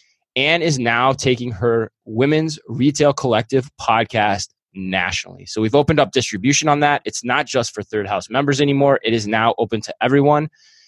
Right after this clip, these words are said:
And most importantly, it's open to our OmniTalk listeners and subscribers. So be sure to check that out. This week, we re-, we dropped, uh, her interview with Kelly Caruso, the C E O of Shipt.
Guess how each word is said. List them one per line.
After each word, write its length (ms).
And 140
most 220
importantly, 340
it's 140
open 240
to 140
our 100
OmniTalk 540
listeners 500
and 160
subscribers. 640
So 180
be 160
sure 200
to 100
check 300
that 120
out. 260
This 220
week, 240
we 120
re-, 180
we 180
dropped, 540
uh, 120
her 120
interview 380
with 180
Kelly 240
Caruso, 560
the 120
C 260
E 60
O 80
of 120
Shipt. 400